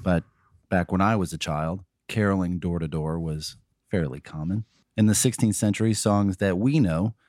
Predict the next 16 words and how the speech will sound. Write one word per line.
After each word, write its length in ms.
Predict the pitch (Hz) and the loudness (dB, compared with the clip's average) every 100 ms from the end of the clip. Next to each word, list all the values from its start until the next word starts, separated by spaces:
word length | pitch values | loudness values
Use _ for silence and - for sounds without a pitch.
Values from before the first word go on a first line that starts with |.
| _ _ _ - | _ _ _ -4
like 240 | 87 87 - | -2 -2 0
God 220 | 90 85 | 0 0
Rest 200 | 87 - | -2 -2
You 60 | 90 | -2
Merry 200 | 87 82 | 0 0
Gentlemen 420 | 110 123 117 113 _ _ _ | 0 2 2 0 _ _ _
and 120 | 92 | -2
Oh 100 | 90 | 0
Christmas 380 | 87 104 - 95 | 0 -2 -2 -4
Tree, 320 | - 92 87 87 _ _ _ _ | -2 -2 -2 -6 _ _ _ _
uh, 180 | 95 90 | -2 0
at 120 | 104 95 | -2 0
least 260 | 110 95 | 0 0
have 340 | 104 95 90 - | 0 2 0 0
their 180 | 92 | 0
frameworks 760 | 87 - 135 117 85 76 - - | 0 0 2 2 0 -4 -8 -12